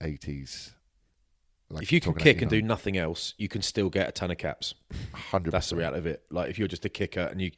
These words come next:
Speaker 2: reliable boot, you'll get a ton of caps whether you can do anything else or not.
Speaker 1: Yep, yep. Uh, but he does, he does attack a lot better than other tens do. Um, and at one stage, I thought they
Speaker 2: But
Speaker 1: were gonna come back.
Speaker 2: gotta be able to kick, fella.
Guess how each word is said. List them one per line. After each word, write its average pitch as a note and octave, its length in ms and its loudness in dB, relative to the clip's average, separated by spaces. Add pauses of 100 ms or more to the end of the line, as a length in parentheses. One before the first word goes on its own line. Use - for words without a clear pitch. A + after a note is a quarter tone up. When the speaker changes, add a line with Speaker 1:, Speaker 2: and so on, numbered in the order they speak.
(420)
Speaker 2:
reliable G2 400 6
boot, F2 360 0
you'll F2+ 180 -2
get E2+ 160 0
a - 40 -6
ton F2+ 240 -4
of F2 80 -4
caps - 280 -4
whether F2 160 0
you E2 80 -4
can F2 100 -4
do F2+ 100 2
anything E2+ 280 -2
else E2 220 -2
or D#2 100 -4
not. D2 180 -4 (240)
Speaker 1:
Yep, E2 420 -2 (300)
yep. D#2 300 -6 (600)
Uh, F2 180 2 (100)
but G#2 160 10
he G2 80 2
does, - 600 4 (520)
he G2 80 -8
does G#2+ 260 4
attack - 460 -2 (720)
a E2+ 40 -4
lot F2 220 4
better E2 220 4
than E2 400 -2
other F2+ 220 2
tens D#2 380 -2
do. D#2+ 160 2 (1160)
Um, B2+ 540 4 (1080)
and B2+ 120 0
at B2+ 180 4
one C#3 180 6
stage, A#2 220 6
I A#2 40 4
thought A#2+ 260 6
they A#2 80 6
Speaker 2:
But A#2 180 12
Speaker 1:
were B2 120 10
gonna A#2 160 0
come A#2 220 0
back. B2 120 6
Speaker 2:
gotta A2+ 140 10
be A2 80 10
able A2 80 12
to G#2 60 6
kick, A2 240 4
fella. G2 340 4